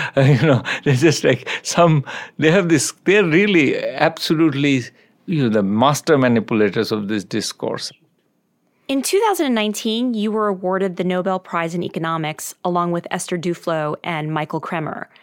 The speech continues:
Speaker 2: That choice was a departure for the selection committee in terms of not only the type of research, but the diversity of winners,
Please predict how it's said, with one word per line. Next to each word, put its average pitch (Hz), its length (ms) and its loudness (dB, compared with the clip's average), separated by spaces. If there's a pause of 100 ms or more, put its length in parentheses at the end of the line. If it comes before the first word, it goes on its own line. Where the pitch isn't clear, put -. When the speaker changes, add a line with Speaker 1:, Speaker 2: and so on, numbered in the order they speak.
(720)
Speaker 2:
That - 400 0
choice - 480 -2
was 185 340 0
a 190 40 -4
departure 190 580 -4
for 175 320 -4
the 175 80 -4
selection 185 560 -2
committee 170 580 -4
in 175 140 -4
terms 175 420 -6
of 165 120 -6
not 165 220 -4
only 170 260 -4
the 160 100 -8
type 247 340 -6
of 180 140 -8
research, 156 720 -6
but 185 160 -4
the - 80 -6
diversity 170 680 -2
of 143 100 -8
winners, 151 640 -8